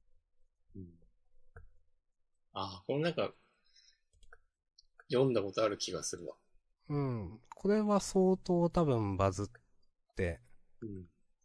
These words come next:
Speaker 2: なんか、今読んでどう思うかって正直わかんないけど、覚えているなとね、なんかね、思いましたね。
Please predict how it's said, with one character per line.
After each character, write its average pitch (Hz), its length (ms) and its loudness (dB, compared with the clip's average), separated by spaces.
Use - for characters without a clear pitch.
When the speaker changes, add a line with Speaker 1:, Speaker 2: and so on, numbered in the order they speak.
Speaker 2:
な 127 80 -6
ん 117 80 -6
か、 90 200 -10
今 285 240 8
読 208 240 10
ん 196 100 8
で 156 140 10
ど 151 140 8
う 180 200 10
思 190 240 12
う 147 40 2
か 113 140 4
っ 107 80 2
て 107 220 -2
正 147 240 4
直 147 280 0
わ 104 120 6
か 131 140 6
ん 139 100 6
な 98 100 6
い 87 80 6
け 87 140 2
ど、 85 260 2
覚 139 320 8
え 127 60 10
て - 140 -2
い 92 100 2
る 92 140 -2
な 95 180 2
と - 140 -10
ね、 82 80 -8
な 85 100 -6
ん 87 80 -6
か - 80 -10
ね、 87 80 -6
思 87 220 -8
い 87 40 -8
ま 87 140 -8
し - 140 -14
た 85 100 -14
ね。 - 260 -20